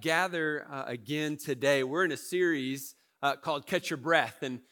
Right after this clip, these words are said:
as we kinda enter the new year, the idea and the thought is that you and I would, uh, take a step back and reset and refocus as we, uh, pursue twenty twenty-four. And,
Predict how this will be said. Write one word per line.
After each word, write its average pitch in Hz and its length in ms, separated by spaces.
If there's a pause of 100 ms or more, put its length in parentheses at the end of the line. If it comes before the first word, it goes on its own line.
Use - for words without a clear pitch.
(280)
as 139 200
we 185 380
kinda 190 300
enter 202 440
the 175 120
new 190 280
year, 180 500
the 156 160
idea 160 400
and 180 100
the 156 80
thought 180 460
is 151 220
that 160 320
you 180 240
and 170 100
I 170 200
would, 156 220 (420)
uh, 160 120
take 220 240
a 190 80
step 196 340
back 190 320
and 160 160
reset 196 640
and 156 220
refocus 180 800
as 156 200
we, 156 380 (260)
uh, 143 120
pursue 190 640
twenty 190 260
twenty-four. 170 480
And, 117 140